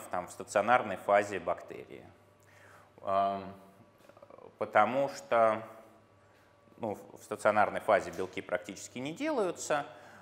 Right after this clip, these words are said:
а, и вы можете от-, и белок-таймер созревает почти полностью, а, и таким образом вы можете отличить белок, который был сделан давно,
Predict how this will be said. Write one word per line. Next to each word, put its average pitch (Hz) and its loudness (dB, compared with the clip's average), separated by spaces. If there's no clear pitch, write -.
а, 104 4
и 123 -6
вы 156 -2
можете 135 2
от-, 113 2
и 104 -2
белок-таймер 107 4
созревает 101 0
почти - -6
полностью, 277 -6
а, 110 6
и 127 -6
таким 135 2
образом 190 2
вы 120 0
можете 127 0
отличить 120 -6
белок, 117 -2
который 113 2
был 107 -4
сделан 107 -2
давно, 90 0